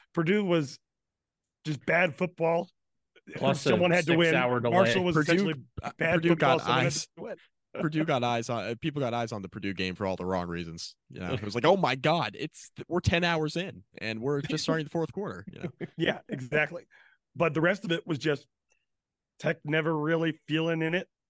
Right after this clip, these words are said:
Speaker 1: and Tech blowing the team out of the water by halftime. <laughs>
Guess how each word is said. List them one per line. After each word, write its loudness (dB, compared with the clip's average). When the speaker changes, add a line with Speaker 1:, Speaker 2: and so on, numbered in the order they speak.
Speaker 1:
and -6
Tech 0
blowing 2
the -2
team 0
out 2
of -4
the -2
water 0
by -2
halftime. -4
<laughs> -10